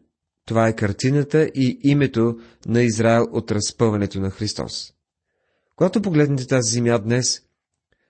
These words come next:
думата, която ви идва на ум, е оставена, напусната. Това е описанието на земята в момента, но в бъдещето царство земята Израел ще бъде наречена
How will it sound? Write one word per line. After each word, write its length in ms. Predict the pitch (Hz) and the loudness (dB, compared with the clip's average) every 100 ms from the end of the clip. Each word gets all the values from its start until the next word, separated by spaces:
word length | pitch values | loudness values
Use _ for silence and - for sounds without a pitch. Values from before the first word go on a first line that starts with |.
| _ - | _ -8
думата, 640 | 107 180 190 135 123 120 | 0 2 2 2 2 2
която 340 | 117 110 113 101 | 2 2 0 0
ви 120 | 117 | 2
идва 240 | 101 104 | 2 0
на 120 | 98 | 2
ум, 240 | 104 117 113 - _ 95 | 2 0 -4 -12 _ -2
е 180 | 98 - | -2 -2
оставена, 680 | 101 98 - 104 82 67 - _ - | -6 -4 0 0 0 -6 -10 _ -6
напусната. 760 | 101 - 135 - 76 - 82 - _ _ _ _ _ _ _ _ _ _ _ _ _ _ _ _ - | -6 -2 -4 -4 -8 -10 -14 -16 _ _ _ _ _ _ _ _ _ _ _ _ _ _ _ _ -6
Това 160 | 113 143 | 0 2
е 40 | |
описанието 580 | 175 185 160 139 131 127 | 2 0 2 2 0 -2
на 120 | 123 | 0
земята 440 | 120 117 110 110 | 0 2 0 -2
в 80 | 110 | -4
момента, 580 | 110 107 113 110 123 135 _ _ _ - | -2 0 0 0 -2 -2 _ _ _ -6
но 200 | 107 113 | 0 2
в 160 | 107 104 | 2 2
бъдещето 480 | 147 156 175 170 | 2 2 0 -2
царство 500 | 170 - 110 113 - | 0 0 0 -2 -4
земята 640 | 107 107 104 101 98 98 95 | -4 0 2 2 2 0 0
Израел 440 | 104 101 101 101 104 | -2 0 2 2 0
ще 200 | - 90 | -2 0
бъде 240 | 107 107 | 0 2
наречена 680 | 98 92 104 - 98 95 | 2 2 0 0 0 0